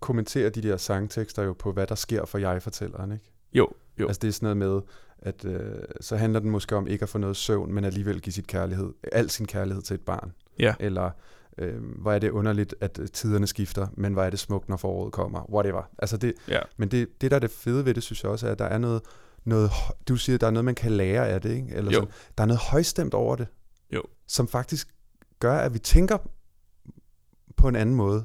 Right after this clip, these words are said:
Speaker 1: over de ord, ikke? Sådan sideløbende kunstfærdigt spor til romanens handling.
Speaker 2: Ja.
Speaker 1: Det synes jeg er ret fint.
Speaker 2: Og det er jo også nogle genrer, som netop handler om det fælles.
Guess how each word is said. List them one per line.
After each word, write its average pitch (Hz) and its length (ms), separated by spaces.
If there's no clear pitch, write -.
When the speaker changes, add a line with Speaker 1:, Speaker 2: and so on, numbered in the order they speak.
Speaker 1:
over 107 160
de 113 200
ord, - 320
ikke? - 160
Sådan 120 320
sideløbende 156 640
kunstfærdigt 120 720
spor - 420
til 107 280
romanens 98 340
handling. 92 360
Speaker 2:
Ja. 104 60
Speaker 1:
Det 110 80
synes 120 60
jeg 120 100
er 87 60
ret 92 80
fint. - 260
Speaker 2:
Og 151 100
det - 40
er 147 40
jo 143 80
også 151 180
nogle 135 160
genrer, 139 520
som 123 500
netop 147 400
handler 127 520
om 120 280
det 120 80
fælles. - 600